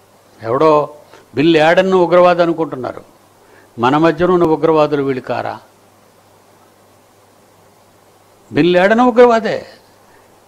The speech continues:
కానీ వాడు దాక్కుంటున్నాడు భయపడి. కానీ వీళ్ళు మన మధ్యనే కాలరెత్తుకొని, సూపర్ హాస్పిట-, హాస్పిటల్స్ తెరుచుకొని, metropolitan సిటీస్లో పెద్ద పెద్ద కట్టడాలు నిర్మించి,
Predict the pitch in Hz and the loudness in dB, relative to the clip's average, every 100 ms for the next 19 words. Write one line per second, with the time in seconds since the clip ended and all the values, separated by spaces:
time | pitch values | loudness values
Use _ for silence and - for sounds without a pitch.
0 | _ _ _ - 165 202 214 160 175 196 | _ _ _ -4 -2 2 2 4 2 2
1 | 262 233 247 226 185 190 220 180 120 - | 0 -2 -2 0 0 0 -2 -2 -6 -14
2 | _ _ _ - - _ _ _ _ _ | _ _ _ -20 -20 _ _ _ _ _
3 | - 196 233 240 185 131 147 208 208 233 | 0 2 2 0 0 4 4 4 2 0
4 | 233 262 247 _ _ _ _ _ _ _ | -2 -6 -12 _ _ _ _ _ _ _
5 | _ _ _ _ - 117 123 156 160 - | _ _ _ _ -6 0 2 2 -4 -4
6 | 160 160 185 - _ _ _ _ _ _ | -4 -4 -6 -16 _ _ _ _ _ _
7 | _ - - 143 170 160 180 - 185 - | _ -6 -2 0 2 2 2 0 -6 -4
8 | 170 156 160 - 175 175 151 - 143 139 | -4 -2 -2 -2 -4 -4 -8 -2 -2 -2
9 | - 180 196 - _ _ _ _ _ _ | -6 -6 -6 -16 _ _ _ _ _ _
10 | _ _ _ _ - 127 170 175 185 185 | _ _ _ _ -8 -2 0 2 0 0
11 | 185 175 165 190 180 180 175 139 143 165 | -4 -8 -8 -8 -6 -2 0 0 -2 -2
12 | 175 - 160 175 180 175 180 180 185 175 | -2 -4 -4 0 0 0 -2 -4 -8 -12
13 | - | -20